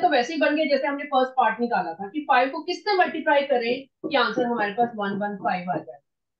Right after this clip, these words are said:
ठीक है, तो हम इसको divide करेंगे, one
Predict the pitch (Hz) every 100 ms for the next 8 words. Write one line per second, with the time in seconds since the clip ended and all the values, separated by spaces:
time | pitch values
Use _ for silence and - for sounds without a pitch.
0 | _ _ _ _ _ _ _ _ _ _
1 | _ _ _ _ _ _ _ _ _ _
2 | - _ _ _ _ _ 254 - 415 -
3 | 214 202 202 - 294 285 349 359 339 262
4 | 254 254 254 240 226